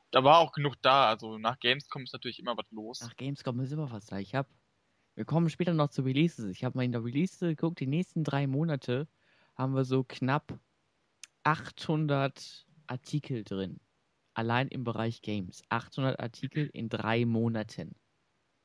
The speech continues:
Speaker 1: Ja, das ist schön.
Speaker 2: Das ist viel.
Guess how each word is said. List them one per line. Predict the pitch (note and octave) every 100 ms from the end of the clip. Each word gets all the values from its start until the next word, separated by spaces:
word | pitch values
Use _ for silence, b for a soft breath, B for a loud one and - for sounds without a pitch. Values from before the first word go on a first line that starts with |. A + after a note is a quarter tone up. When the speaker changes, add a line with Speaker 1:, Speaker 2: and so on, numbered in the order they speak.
| _ _ _ _
Speaker 1:
Ja, | B2+ A#2 C3
das | C#3+ C3+
ist | C#3 C3+ -
schön. | - - D3 _ _ _ _ B B B B B _
Speaker 2:
Das | G#2+ A2+ -
ist | B2 A#2+ -
viel. | - - G#2